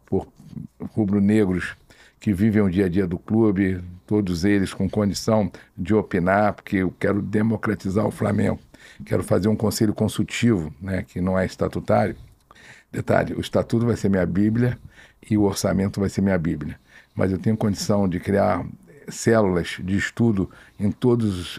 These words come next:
as partes do clube para que a gente possa ter conselhos de quem vive o dia a dia do clube, quem se preparou pra somar, vai ter espaço na gestão. Então é isso, quero o Flamengo internacionalizado, quero o Flamengo reforçado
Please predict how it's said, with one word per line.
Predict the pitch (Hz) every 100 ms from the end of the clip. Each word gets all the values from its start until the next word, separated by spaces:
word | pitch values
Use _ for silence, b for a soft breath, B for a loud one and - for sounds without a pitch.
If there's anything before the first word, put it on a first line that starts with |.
| -
as | 92
partes | - 104 95 95
do | 90
clube | - 110 113 98
para | 98
que | 92
a | 101
gente | 104
possa | - 104 - 92
ter | - 110 - B B -
conselhos | 113 92 - 113 107 90 -
de | 95
quem | - 110
vive | 90 110 101
o | 98
dia | 101
a | 92
dia | 101
do | 92
clube, | - 110 110 107 - B B
quem | - 104 - -
se | - 120
preparou | - 110 - 95 107 104
pra | - 101
somar, | - 117 107 104 110 110 B B B
vai | 107
ter | - 110
espaço | 101 - 98 - 101
na | 98
gestão. | 98 92 - 76 - _ b b b
Então | - 156
é | 117
isso, | 82 -
quero | 113 110
o |
Flamengo | 110 101 98 85 95
internacionalizado, | - 87 87 90 85 85 104 131 123 110
quero | - 101
o |
Flamengo | 87 101 107 104
reforçado | 87 131 131 123 - - 131 131 117